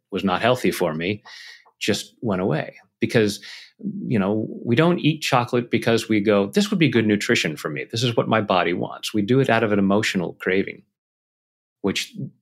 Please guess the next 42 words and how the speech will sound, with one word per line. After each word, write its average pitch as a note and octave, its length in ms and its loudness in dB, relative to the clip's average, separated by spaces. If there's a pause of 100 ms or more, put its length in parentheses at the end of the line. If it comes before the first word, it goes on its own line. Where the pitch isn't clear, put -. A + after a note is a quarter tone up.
(260)
often G2 260 -4
has G#2+ 300 0
a G2+ 60 0
physical G2 400 -2
component G2 560 -2
to D3+ 160 2
it, F2+ 200 0
but G#2+ 120 0
a G#2 60 4
lot B2 200 2
of A#2+ 60 2
it - 20 2
is G2+ 80 -2
just - 200 -4
emotion. G#2+ 340 0
We E2 120 -8
have F2 420 -4
all F2+ 200 -2
these F#2 180 0
ideas F2+ 360 0
about, F2 340 0 (400)
"Well, E3 240 4
chocolate C#3+ 400 0
reminds A2+ 400 0
me A2 80 2
of G#2 140 -2
parties A2 420 2
and G2 100 0
happiness G2+ 680 -2
and, G2 220 0
and F#2+ 200 -2
this G#2 100 0
kind G2 180 -6
of - 80 -8
thing. C3 240 -2
So G2+ 200 0
when G2 140 2
I'm F#2+ 140 4
emotionally F#2+ 480 2
not F#2+ 200 0
feeling C#3+ 340 2
good, F2 280 0